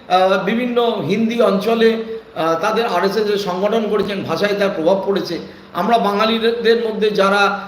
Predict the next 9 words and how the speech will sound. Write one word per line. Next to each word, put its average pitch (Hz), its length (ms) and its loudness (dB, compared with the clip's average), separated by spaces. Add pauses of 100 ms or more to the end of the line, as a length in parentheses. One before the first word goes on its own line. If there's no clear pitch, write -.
(200)
দীর্ঘদিন 226 680 0 (180)
প্রবাসী 202 400 0
বাঙালি 196 380 -2
থাকে, 190 220 -2
তাদের 185 360 -2
জিভের 185 300 0
উচ্চারণে, 190 540 -2 (360)
আহ, 151 440 -2
তার 180 120 0